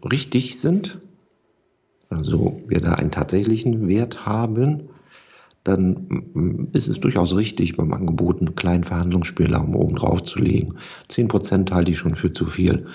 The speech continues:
Sie laufen damit natürlich Gefahr, mit ihrer Immobilie am Markt loszumarschieren und haben dann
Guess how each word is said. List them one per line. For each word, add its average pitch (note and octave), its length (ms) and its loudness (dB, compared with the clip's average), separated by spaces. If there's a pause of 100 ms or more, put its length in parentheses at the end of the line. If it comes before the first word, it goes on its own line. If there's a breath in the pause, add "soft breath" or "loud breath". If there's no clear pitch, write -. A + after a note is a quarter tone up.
(240 loud breath)
Sie F#2 120 -2
laufen G2 260 2
damit F2+ 240 0
natürlich F2 400 0
Gefahr, F#2 520 0 (440 loud breath)
mit - 260 -4
ihrer F#2 220 2
Immobilie F#2 580 0
am F2 120 -2
Markt E2 240 -2
loszumarschieren G#2+ 960 0 (520 loud breath)
und F#2 320 -2
haben F2 420 0
dann F2 480 0